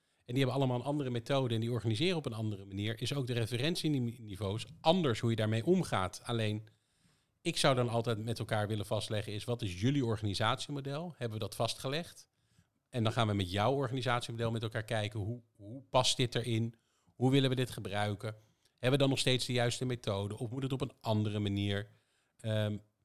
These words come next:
en die keuzes, die worden niet, steeds niet vastgelegd.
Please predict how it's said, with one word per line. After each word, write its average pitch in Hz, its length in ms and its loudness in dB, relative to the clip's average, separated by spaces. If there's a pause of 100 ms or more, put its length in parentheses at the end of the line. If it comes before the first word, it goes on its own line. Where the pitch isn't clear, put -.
(420)
en 107 200 -2
die 156 140 2
keuzes, 160 560 4
die 135 140 0
worden 127 220 0
niet, 123 240 -4
steeds 113 320 -4
niet 110 160 -6
vastgelegd. - 760 -4